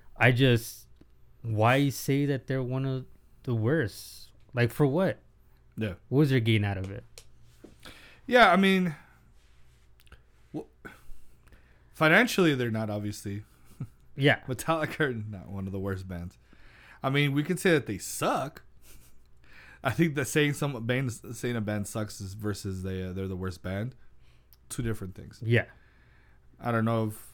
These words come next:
Speaker 2: if this guy, I don't know, but again, like you said, who the fuck are they to even be saying shit like that? They're in no position, dude, to be saying these things about Metallica.
Speaker 1: Yeah. What if it was like a,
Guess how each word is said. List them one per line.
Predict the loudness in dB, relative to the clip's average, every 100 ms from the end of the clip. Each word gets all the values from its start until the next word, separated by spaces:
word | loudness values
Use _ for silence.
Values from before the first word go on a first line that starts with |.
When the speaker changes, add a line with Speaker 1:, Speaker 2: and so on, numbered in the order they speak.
| -10
Speaker 2:
if | -6 -4 -6 -8
this | -8
guy, | -2 0 0 -4 -8
I | -8
don't | -8
know, | -10 -14 -12
but | -12 -14 -20 -20 -20 -20 -20 _ _ -20 -6
again, | -2 0 0
like | 0 -2
you | -6
said, | -4 -4 -6 -10 -8
who | -4
the | -4
fuck | -4 -2
are | -2 0
they | 0
to | 0
even | 0 0 -4
be | -4 -4
saying | -6 -8 -6 -6
shit | -6 -10
like | -10 -8
that? | -2
They're | 4 4
in | 4 0
no | 0 -2
position, | -2 -4 -4 -6 -6 -8
dude, | -6 -8 -10 -18 -18 -18 -18 -16
to | -10
be | -6 -4 -4 -6 -8 -12 -18 -20 -20
saying | -6 -2 0
these | -2 -8
things | -8 -8
about | -8 -8
Metallica. | -10 -10 -12 -14 -20 -10
Speaker 1:
Yeah. | 0 2 2
What | 4 4
if | 4 2
it |
was | 0 0
like | -2 -2
a, | 0 0 -2